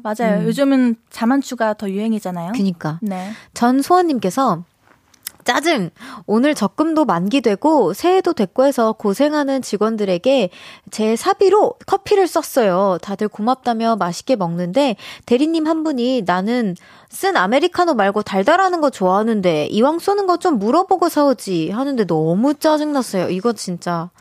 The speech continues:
Speaker 1: 저도 난리예요, 아주
Speaker 2: 음.
Speaker 1: 그냥.
Speaker 2: 마시지 마세요, 그러면.
Speaker 1: 그러니까 그냥 확 뺏어버리세요.
Speaker 2: 네.
Speaker 1: 네.
Speaker 2: 아우, 그냥 시럽을 그냥 왕창 타버려요. "예, 달죠. 이제 됐죠." 뭐 이렇게.
Speaker 1: 정말.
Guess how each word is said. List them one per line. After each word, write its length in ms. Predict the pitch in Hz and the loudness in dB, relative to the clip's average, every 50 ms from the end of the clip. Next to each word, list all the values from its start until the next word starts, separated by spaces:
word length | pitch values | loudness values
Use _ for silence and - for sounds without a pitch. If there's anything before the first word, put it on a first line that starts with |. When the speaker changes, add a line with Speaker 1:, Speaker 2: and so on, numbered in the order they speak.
| - - - - - - - - - - - | -20 -20 -20 -20 -20 -20 -20 -20 -20 -18 -16
Speaker 1:
저도 440 | - - - 214 190 190 185 185 185 | -12 -8 -4 -2 -2 -2 -2 -2 -2
난리예요, 520 | 180 180 196 220 233 233 254 247 233 240 170 | -2 -2 0 0 2 2 2 2 2 2 2
아주 220 | 170 170 170 165 | 2 2 0 0
Speaker 2:
음. 60 | 160 - | 0 0
Speaker 1:
그냥. 360 | 240 233 - 226 226 226 220 226 - _ _ | -2 -2 -4 -4 -8 -10 -10 -12 -14 _ _
Speaker 2:
마시지 300 | - 160 180 190 - - | -2 -2 -2 -2 -2 -4
마세요, 400 | 214 170 151 160 - - 233 226 180 | -4 -4 -4 -4 -4 -4 -2 -2 -2
그러면. 200 | - - - - - - - - | -4 -6 -8 -10 -8 -8 -8 -4
Speaker 1:
그러니까 260 | - 240 233 226 220 214 | -2 -2 -4 -4 -6 -6
그냥 240 | - 226 226 226 220 | -2 0 0 0 0
확 200 | - - - - | -2 -6 -4 -2
뺏어버리세요. 560 | 370 381 415 415 370 320 240 220 - 202 190 | 0 2 2 2 2 2 2 0 0 -2 -2
Speaker 2:
네. 60 | 196 202 196 190 180 180 175 202 _ - | 0 0 0 0 0 -2 -4 -6 _ -10
Speaker 1:
네. 80 | 208 196 | -6 -2
Speaker 2:
아우, 320 | 220 214 214 214 208 196 | -2 0 0 0 -2 -4
그냥 200 | 185 208 208 208 | -4 -2 -2 -2
시럽을 320 | 208 - 320 349 349 311 302 | 0 2 2 2 2 2 2
그냥 200 | 302 285 269 226 | 0 0 0 0
왕창 320 | 175 175 208 - 277 277 | 0 0 0 -2 -4 -4
타버려요. 380 | - 247 220 190 185 165 156 160 | -2 -2 -2 -2 -2 -4 -2 0
"예, 160 | 190 233 226 | 0 0 0
달죠. 640 | - 233 226 226 240 240 269 254 240 214 180 180 208 | 0 0 0 2 2 2 4 4 4 2 2 0 -2
이제 220 | 214 202 196 226 214 | -2 -2 0 0 2
됐죠." 460 | 214 208 196 - - 226 208 190 180 | 2 0 0 0 2 2 2 2 2
뭐 100 | 175 185 | 2 2
이렇게. 420 | 247 269 - - - - 330 - | 2 0 0 -2 -2 0 0 0
Speaker 1:
정말. 460 | - - 214 202 202 202 196 190 - | 0 0 -2 -2 -2 -2 -6 -6 -6